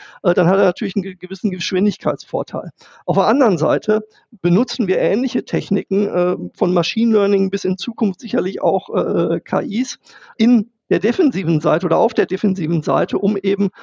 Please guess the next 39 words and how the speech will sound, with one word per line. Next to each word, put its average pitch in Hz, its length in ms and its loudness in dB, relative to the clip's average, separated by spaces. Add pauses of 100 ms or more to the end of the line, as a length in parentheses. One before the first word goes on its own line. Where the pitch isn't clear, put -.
(140)
seit 165 220 -2
Jahren 190 380 2
schon 190 180 0
über 190 220 -2
verschiedene 214 420 -2
Machine 190 340 2
Learning 190 300 0
Algorithmen 185 680 -2 (240)
zum 175 140 -2
Beispiel 175 280 0
das 175 80 -6
Verhalten 196 720 0 (160)
von 170 120 -2
einem 165 120 0
Programm 165 500 -2
zu - 140 -6
analysieren 165 640 -2
und 170 120 -2
zu 180 120 -8
sehen, 175 240 0
okay, 170 220 -2
das 185 180 -4 (300)
Programm 185 320 0
verhält 180 460 0
sich - 320 -4
bösartig 180 760 -4 (280)
und 180 200 0
deswegen 180 260 -2
klassifiziere - 640 -4
ich 180 120 -6
es - 80 -14
jetzt 175 220 -4
als 165 200 -4
Malware 170 340 0
und 170 340 -4
stopp - 360 -4
erstmal 160 320 -2
die 151 100 -2
Ausführung. - 640 -6